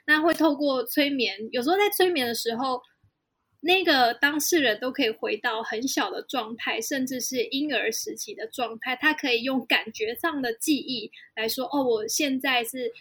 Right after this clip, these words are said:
尿布很不舒服，但是没有人理我。”可是这个在大脑里面是没有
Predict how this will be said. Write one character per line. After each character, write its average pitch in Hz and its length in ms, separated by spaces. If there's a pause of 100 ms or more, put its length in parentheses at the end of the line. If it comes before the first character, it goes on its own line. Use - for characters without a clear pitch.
(140)
尿 262 180
布 247 180
很 220 160
不 277 100
舒 262 300
服， 202 260
但 254 140
是 254 120
没 247 100
有 240 100
人 202 240
理 214 240
我。” 247 320
可 277 100
是 359 120
这 403 100
个 339 80
在 320 140
大 311 240
脑 208 200
里 214 120
面 240 180
是 247 80
没 220 80
有 208 80